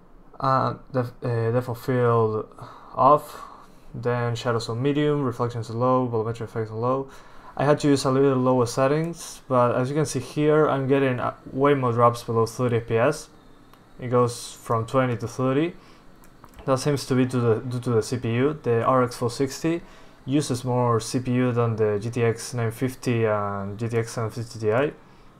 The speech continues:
So that's my theory on why the game runs so poorly on the A M D card. But just remember that this game is also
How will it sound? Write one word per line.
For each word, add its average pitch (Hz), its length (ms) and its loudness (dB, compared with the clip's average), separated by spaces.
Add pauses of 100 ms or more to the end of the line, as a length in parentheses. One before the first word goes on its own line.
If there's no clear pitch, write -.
(480)
So 117 460 2 (480)
that's 131 320 2
my 117 580 2
theory 135 480 4
on 117 160 4
why 120 200 6
the 113 120 0
game 117 220 0
runs 113 500 -2
so 123 180 -2
poorly 113 580 2
on 117 120 -4
the 110 140 2
A 113 60 2
M 110 100 -2
D 110 100 -2
card. 127 460 4 (640)
But 120 280 2
just 123 200 -2
remember 127 320 0
that 113 240 2
this 123 180 -2
game 131 260 0
is 123 220 -4
also 113 640 0